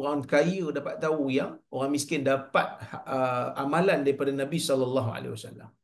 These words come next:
Jadi orang miskin pun bila tengok orang kaya dah tahu amalan yang Nabi ajar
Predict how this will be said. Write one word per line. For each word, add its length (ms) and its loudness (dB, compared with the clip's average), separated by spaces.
Jadi 180 2
orang 180 10
miskin 300 2
pun 120 2
bila 140 10
tengok 360 6
orang 240 2
kaya 260 4
dah 180 2
tahu 340 4
amalan 400 -2
yang 160 0
Nabi 140 -4
ajar 200 4